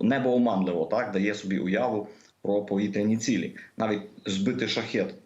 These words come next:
Здавалося, от він летить поруч, по ньому стріляють, а ніхто попасти не може. Це з перших днів так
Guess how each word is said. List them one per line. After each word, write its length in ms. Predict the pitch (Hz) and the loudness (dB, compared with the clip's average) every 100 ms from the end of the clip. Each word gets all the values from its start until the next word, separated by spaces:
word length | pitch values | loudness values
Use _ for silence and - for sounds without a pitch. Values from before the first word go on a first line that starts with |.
| - | -4
Здавалося, 480 | 104 117 110 98 101 | 0 2 2 0 0
от 240 | 113 110 | 0 0
він 120 | 107 | 0
летить 300 | 107 107 101 | 0 0 -2
поруч, 320 | - 135 104 - | 0 0 0 -2
по 120 | 107 | 0
ньому 220 | 110 101 | 0 0
стріляють, 520 | 98 107 123 113 98 | 0 0 2 0 -2
а 40 | 92 | -2
ніхто 260 | 95 101 | -2 -2
попасти 400 | 101 98 104 104 | -4 -2 -2 0
не 100 | 113 | 0
може. 280 | 110 95 - | 2 0 -4
Це 100 | 92 | -8
з 60 | - | -4
перших 400 | 104 95 95 95 | -2 -2 -4 0
днів 220 | 117 - | 0 0
так 220 | 92 | -2